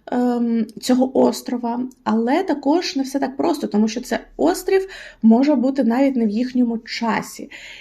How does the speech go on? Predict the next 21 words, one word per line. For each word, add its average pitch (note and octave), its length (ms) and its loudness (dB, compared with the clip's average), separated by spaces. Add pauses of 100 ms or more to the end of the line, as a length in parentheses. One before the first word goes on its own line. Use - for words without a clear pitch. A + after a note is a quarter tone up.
(240)
І D4 340 10
дуже-дуже C#4 640 6
смішно C4+ 600 2
спостерігати B3 880 -2
за, A3 480 0
е, G#3+ 380 2
тим, G#3+ 360 2
е, G#3 40 2
богом, A3 840 4
за A3 440 4
тим, G#3+ 280 0
що - 380 -2
він A#3+ 180 0
робить, A#3+ 340 -2
і A3 80 0
як G#3+ 300 2
він B3 120 0
робить, A#3+ 320 -4
як A3 200 -2
він G#3 240 2
мислить, A3 460 0